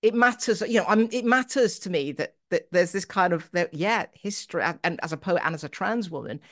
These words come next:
it matters to me that you can find trans figures throughout history, but also I'm there thinking, "Well, gosh, does it really matter whether she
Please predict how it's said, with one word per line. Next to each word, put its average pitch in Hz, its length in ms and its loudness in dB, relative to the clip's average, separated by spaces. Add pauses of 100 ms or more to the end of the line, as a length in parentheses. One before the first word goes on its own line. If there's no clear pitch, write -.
it 202 100 -2
matters 240 460 -2
to - 120 -10
me 196 480 -8 (420)
that - 320 -6
you 196 100 -8
can 196 140 -2
find 208 320 2
trans 170 400 -2
figures 202 680 -6 (220)
throughout 165 300 0
history, 175 880 -8 (340)
but 208 120 4
also 214 760 2
I'm 190 140 2
there 220 160 0
thinking, 214 500 -6 (460)
"Well, 220 140 0
gosh, - 760 -2 (560)
does 247 240 2
it 254 140 2
really 170 380 0
matter 147 440 -6
whether 175 320 -4
she 170 300 -8